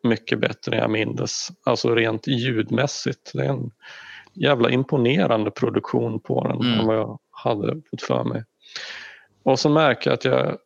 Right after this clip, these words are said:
Speaker 1: Ja, jag tror att jag, jag köpte den här för, för några år sedan på,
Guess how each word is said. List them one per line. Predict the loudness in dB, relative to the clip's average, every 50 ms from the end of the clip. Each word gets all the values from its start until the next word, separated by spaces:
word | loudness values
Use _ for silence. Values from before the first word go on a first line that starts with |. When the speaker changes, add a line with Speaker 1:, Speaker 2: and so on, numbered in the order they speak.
| _ _ _ _ _ _ _ _ _ _ -12 -12 -12 -12 -14 -16 -18 -18 -20 -20 -20 _ _ _ _ _ _ _ _ _ _ _ _ _ _ _ _ _ _ -2
Speaker 1:
Ja, | 0 0 2
jag | 2 0 2
tror | 2 2 2
att | 4 4
jag, | 4 4 4 4 4 2 2 0 0 -2 -2 -4 -4 -4 -2
jag | -2 -2
köpte | 0 0 0 0 0 -2 0 2
den | 2 4
här | 4 2 2
för, | 0 0 -2 -2 -2
för | 0 -2 0 0
några | 2 2 2 2
år | 4 4 2 2
sedan | 0 0 -4 -4 -4
på, | -4 -4 -6 -6 -6